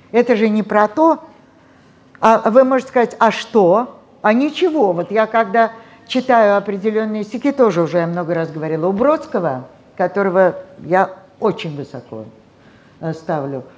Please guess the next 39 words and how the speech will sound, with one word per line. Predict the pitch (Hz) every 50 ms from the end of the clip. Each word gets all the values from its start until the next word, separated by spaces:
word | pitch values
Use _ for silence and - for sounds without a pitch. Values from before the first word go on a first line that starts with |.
| - - - _
у | - 226
него | 220 226 240 233 202 247 247
есть | 247 254 233 247 240 226 233 -
стихотворение | - 240 220 - 226 233 226 226 214 220 220 226 226 226 233 226 226 226 220 214
большое | 190 220 214 208 208 - - 185 165 156 147 143 143 - - - _ - - -
«Сон | 247 240 233 233
Джона | 202 208 214 208 208 208 202
Дона». | 180 165 139 131 131 127 120 120 - - _ _ _ _ _ - _ _ _ _ _ _ _ _ -
Это | 208 220 - 233 214
одна | - - 202 190 214 226 226
из | 208 214
самых | - 254 269 269 240 196
загадочных | 185 196 185 180 202 196 180 - 185 190 185 -
вещей, | 202 196 - 262 269
которые | 262 220 196 196 202 190 196 185
я | 185 185 175
в |
жизни | 180 185 185 170 190 170
читала. | - - - - 143 107 101 98 90 - - - - - - -
Если | - 214 208 208 - 220
вы | 202 214 214 - - - - -
читали, | - - 220 220 - 269 277 262 220 185
то | 190 180
вы | 170 180
меня | 175 175 165 165
поймете, | 156 - 165 156 151 156 190 240 262 - 269
а | 214
если | 190 185 170 - 190
нет, | 185 190 214 247 247 247
то | 220
прочтите. | - - 185 185 185 185 - - 139 127 117 - 107 110 - _ _ _ _ _ _ _ _ _ _ _ _ _ _ _
Там | - 240 254 254
не | 254 247
происходит | 247 226 240 233 233 - - 285 294 277 277
ничего, | 254 233 208 - - 214 156 139 123 127 123
это | 131 143 185 185
довольно | 180 202 208 233 247 254 254 240
длинный | 190 196 208 208 202 196 180
текст. | 170 - - 117 - - -